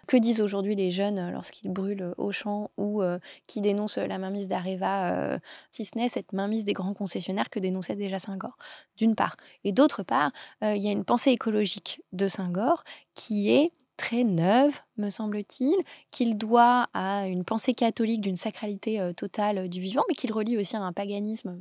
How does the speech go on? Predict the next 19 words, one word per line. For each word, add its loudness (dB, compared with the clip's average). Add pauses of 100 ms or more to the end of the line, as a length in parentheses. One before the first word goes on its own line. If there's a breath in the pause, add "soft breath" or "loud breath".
très 6
ancré 2
chez -6
lui. -4 (140)
On 0
peut 4
voir 10
des, 2
des 2
paysages, 4
hein, -2
euh, -2
retracés, 0 (340 loud breath)
euh, 0
avec 0
une, -4
une -2
grande 4
acuité. -2